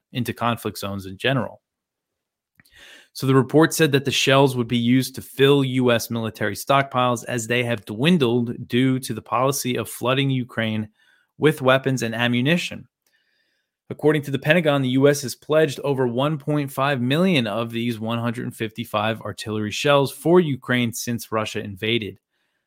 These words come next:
The news of the artillery deal comes after one of these leaks said that the U S was spying on South Korea. It showed that the U S was spying on South Korea and intercepted a conversation between Korean officials about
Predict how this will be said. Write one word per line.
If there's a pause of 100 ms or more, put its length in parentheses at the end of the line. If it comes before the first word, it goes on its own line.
(140)
The
news
of
the
artillery
deal
comes
after
one
of
these
leaks
said
that
the
U
S
was
spying
on
South
Korea.
It
showed
that
the
U
S
was
spying
on
South
Korea (480)
and
intercepted
a
conversation
between (200)
Korean
officials (500)
about